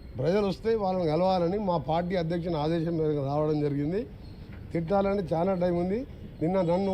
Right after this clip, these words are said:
వాడు వీడు చాలా అన్నాడు, నాకంటే వయసులో చిన్న, అయినా కానీ అమెరికాలో చదువుకున్నాడు, గదే నేర్చుకొచ్చుకుని మర్యాద. నేను తిట్టాలంటే తిట్టిననుకో తలకాయ పలికి చచ్చిపోతారు వాళ్ళు. నేను, నేను తిట్టే-,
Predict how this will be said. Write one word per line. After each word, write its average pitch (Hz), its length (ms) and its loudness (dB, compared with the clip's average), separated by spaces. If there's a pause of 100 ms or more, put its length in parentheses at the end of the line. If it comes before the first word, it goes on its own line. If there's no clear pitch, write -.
వాడు 185 420 2 (180)
వీడు 196 280 0 (160)
చాలా 214 280 2
అన్నాడు, 196 240 2 (640)
నాకంటే 208 380 2 (100)
వయసులో 214 300 2 (160)
చిన్న, 208 160 2 (680)
అయినా 190 240 2
కానీ 214 200 0
అమెరికాలో 214 460 2
చదువుకున్నాడు, 208 580 0
గదే 190 240 4
నేర్చుకొచ్చుకుని 196 600 -2
మర్యాద. 156 300 2 (580)
నేను 190 200 0
తిట్టాలంటే 208 600 0 (600)
తిట్టిననుకో 196 640 0 (600)
తలకాయ 196 380 2
పలికి 202 220 0
చచ్చిపోతారు 180 380 0
వాళ్ళు. 135 140 0 (160)
నేను, 156 180 2
నేను 143 220 -2
తిట్టే-, 143 300 -2